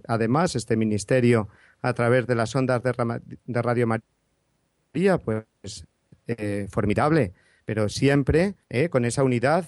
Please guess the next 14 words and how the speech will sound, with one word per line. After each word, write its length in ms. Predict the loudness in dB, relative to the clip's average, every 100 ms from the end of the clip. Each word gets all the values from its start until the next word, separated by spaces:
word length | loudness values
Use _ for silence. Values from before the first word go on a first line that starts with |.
| -8
de 180 | -8 -6
la 100 | -4
Iglesia 600 | 0 0 0 -2 -2 -4 _ _ _ -8
y 80 |
con 160 | -2 -2
esa 520 | -2 0 2 2 0
vinculación, 880 | -4 -6 0 0 0 2 2 2 -4 -8
eh, 260 | -8 -8 -8
afectiva 560 | -8 -8 -4 0 0 0
también 360 | -2 -2 -2
hacia, 300 | -2 -4 -4 -8 _ _
hacia 260 | -6 -2 0
nuestros 380 | -2 -2 0 2
obispos, 580 | 2 0 2 2 0